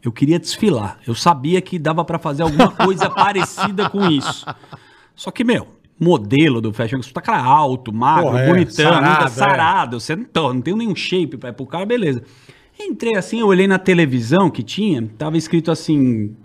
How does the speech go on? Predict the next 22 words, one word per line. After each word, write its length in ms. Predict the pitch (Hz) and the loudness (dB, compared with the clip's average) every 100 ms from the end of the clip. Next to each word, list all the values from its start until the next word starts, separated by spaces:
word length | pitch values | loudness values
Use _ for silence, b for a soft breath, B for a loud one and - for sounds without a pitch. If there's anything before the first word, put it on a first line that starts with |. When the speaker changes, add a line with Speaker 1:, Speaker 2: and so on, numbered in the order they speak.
| - | -2
Speaker 1:
é, 220 | 120 107 | 0 0
sei 180 | 110 139 | 0 0
lá, 140 | 110 | 0
entrei, 180 | 107 143 | 0 4
era 140 | 143 | 2
três 340 | 139 - 185 185 | 2 2 4 4
da 120 | 151 | 0
tarde, 320 | - 117 107 | -2 -6 -6
quatro 420 | 113 196 214 175 | 2 2 2 -4
horas, 400 | 156 190 190 165 | -6 -6 -8 -10
desfile 460 | 135 156 - 175 175 | -10 -10 -8 -8 -6
da 140 | 175 | -4
Reserva. 680 | 165 165 120 117 101 95 95 _ | -2 -2 -2 -4 -4 -10 -20 _
Hoje 180 | 117 127 | -10 -4
é 40 | |
uma 120 | 143 | 0
marca 240 | 139 147 135 | 2 0 -2
super 160 | - 156 | -8 0
conhecida, 420 | 170 156 127 113 | 0 0 -6 -2
Speaker 2:
Super, 360 | 123 151 107 92 | 2 4 2 -8
Speaker 1:
Reserva. 40 | |
Speaker 2:
super. 300 | - 98 - | -12 -16 -18